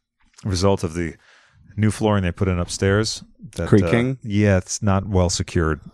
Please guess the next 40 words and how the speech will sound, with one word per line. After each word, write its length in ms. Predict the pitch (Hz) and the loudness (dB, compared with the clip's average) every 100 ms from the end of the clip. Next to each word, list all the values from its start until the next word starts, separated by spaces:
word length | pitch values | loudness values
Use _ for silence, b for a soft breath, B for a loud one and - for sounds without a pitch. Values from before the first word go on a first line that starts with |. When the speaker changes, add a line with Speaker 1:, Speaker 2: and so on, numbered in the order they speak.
| - - | -6 -2
Speaker 1:
Like, 120 | 95 | 0
there's 140 | 92 | 0
gaps 400 | 92 85 90 - | 0 0 0 -2
between 380 | - - 101 92 | -8 0 0 2
the 120 | 90 | -2
floorboard 680 | 82 - 107 95 92 98 95 98 | -4 -2 2 2 2 2 2 -2
and 140 | 80 | -4
the 220 | 82 80 - _ _ _ _ _ _ _ | -6 -8 -12 _ _ _ _ _ _ _
paneling. 460 | - 95 104 117 123 | -4 -2 0 0 4
Speaker 2:
Great 280 | 110 98 - | 4 4 4
job, 300 | 101 92 - | 2 2 2
guys. 440 | 82 82 82 - 117 | 0 0 0 0 2
Speaker 1:
Yeah, 220 | 95 - _ _ | 0 0 _ _
terrific 360 | - 98 95 87 | -2 0 -2 -6
job. 320 | 90 78 76 - | -4 -6 -6 -4
Really 260 | 123 131 131 | 2 4 4
easy 180 | 117 101 | 2 2
to 60 | 101 | 2
get 140 | 98 | 0
that 80 | 95 | 0
redone, 440 | 92 90 92 82 | 0 -2 -2 -4
too. 280 | - 98 82 - _ _ | -4 -4 -4 -8 _ _
And 120 | - 95 | -2 0
that's 160 | - | 2
a 60 | 85 | 0
whole 120 | 87 | 0
nother 240 | 82 80 | 0 -2
story. 300 | - 85 76 | -4 -4 -4
But, 240 | 76 90 - _ _ _ 107 | 0 0 0 _ _ _ 0
yeah, 180 | 101 | 2
there 160 | 90 104 | 6 4
is 100 | 107 | 4
that 240 | 107 95 - | 4 2 4
British 300 | 101 92 - | 4 4 0
soul 280 | - 101 95 | 2 2 2
thing. 320 | 104 95 98 _ _ _ - | 2 0 -2 _ _ _ 0
You 100 | 165 | 2
know, 120 | 175 | 4
that 160 | 170 180 | 2 2
also 500 | 170 170 151 120 | 2 4 4 4